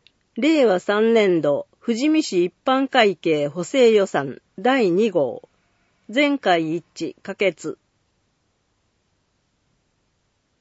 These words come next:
四十九、議会内人事改選。臨時会で決まった正副議長、各常任委員会などの人事についてお知らせします。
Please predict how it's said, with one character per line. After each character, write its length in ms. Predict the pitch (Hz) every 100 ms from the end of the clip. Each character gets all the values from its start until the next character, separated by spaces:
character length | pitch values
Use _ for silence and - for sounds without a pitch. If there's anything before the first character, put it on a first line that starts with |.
| _ _ _ _ _ _
四 380 | 247 339 320 220
十 340 | 185 175 160
九、 480 | - 226 185 143 - _ _ _ _ 202
議 200 | 196 -
会 320 | 302 285 214
内 320 | 156 151 - -
人 280 | 247 294 220
事 160 | 170
改 280 | 151 165 202
選。 400 | - 165 151 - _ _ _ _ _ _ _ _ _ _ _
臨 300 | 196 240 320
時 120 | 330 311
会 280 | 220 196
で 120 | 180 175
決 120 | 180
ま 100 | 185
っ 80 | - -
た 220 | 160 -
正 320 | - - 320 269
副 260 | - 185
議 160 | 160 165
長、 400 | 180 151 123 - _ _
各 300 | 302 302 202
常 260 | 170 233 277
任 400 | 277 262 254 262
委 40 |
員 100 | 254
会 260 | 226 185 180
な 140 | 175
ど 100 | 156
の 220 | 156 156 214
人 320 | 202 294 262
事 140 | 208
に 160 | 190 180
つ 120 | 196
い 140 | 170
て 80 | 160
お 160 | 151 175
知 140 | 226
ら 100 | 202
せ 140 | 208 175
し 160 | 170
ま 120 | 151
す。 200 | 165 -